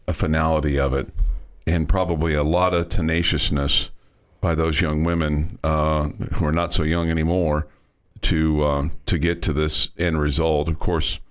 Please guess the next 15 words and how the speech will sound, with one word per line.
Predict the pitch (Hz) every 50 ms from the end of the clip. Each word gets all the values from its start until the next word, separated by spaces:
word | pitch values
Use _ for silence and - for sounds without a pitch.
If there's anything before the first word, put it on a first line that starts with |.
| _ _ _ _ _ _ _
<clears throat> | _ _ _ _ _ - - - - 143 120 90
details | 87 92 90 - 98 78 76 76 73 -
weren't | 78 78 71 -
released | 73 71 71 80 80 76 78 78 - - - - - - - - _ _ _ _ _ _ _ _ _ _ _ _ _ - - -
in | 95
terms | 82 95 92 80 78 73
of | 76 71
what | 71 76 76 - -
the, | 80 69 67 65 64
uh, | 57 58 60 - - - - - _ _ _ _ _
what | - 78 76
the | 78 73
settlement | - - 90 78 80 78 71 67 69
was, | 71 73 82 82 78 71 69 69 - -
but, | - 71 67 - -